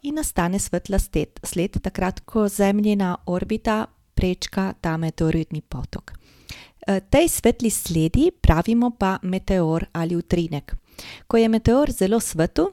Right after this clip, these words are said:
da prekosi celo najsvetlejše zvezde na nebu, pa mu pravimo bolid. No, ko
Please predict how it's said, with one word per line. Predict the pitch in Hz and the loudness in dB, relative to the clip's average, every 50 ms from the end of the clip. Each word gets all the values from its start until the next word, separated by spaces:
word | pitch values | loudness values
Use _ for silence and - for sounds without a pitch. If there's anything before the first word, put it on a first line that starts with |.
| - - | -4 -8
da | 208 175 180 175 165 165 | -4 0 0 2 2 0
prekosi | - - - 175 - - 175 - - 214 208 | -2 -2 -4 -4 -2 -4 -4 -4 -4 -6 -4
celo | - 185 175 175 | -2 -2 -2 0
najsvetlejše | 175 170 165 156 170 - - 180 - 180 170 170 170 - 160 - | -2 -2 -2 -2 -2 -4 -4 -6 -4 -4 -2 -4 -4 -4 -6 -6
zvezde | - 180 190 196 - 165 165 | -4 -4 -4 -2 -2 -2 -2
na | 180 | 0
nebu, | 208 240 233 226 269 330 403 - _ - | 0 2 0 0 0 -2 -4 -4 _ -8
pa | 302 | -6
mu | 294 302 302 | -6 -4 -2
pravimo | - - 147 156 165 165 165 165 | -2 0 0 0 0 0 0 0
bolid. | 160 160 160 151 147 147 - - - - _ _ _ _ _ _ _ - - - - _ - | 0 0 0 0 0 -4 -6 -8 -10 -10 _ _ _ _ _ _ _ -20 -20 -20 -18 _ 0
No, | 247 254 254 - - _ _ | 2 2 2 0 -2 _ _
ko | - - 226 220 220 214 - - | 0 4 6 6 6 4 2 0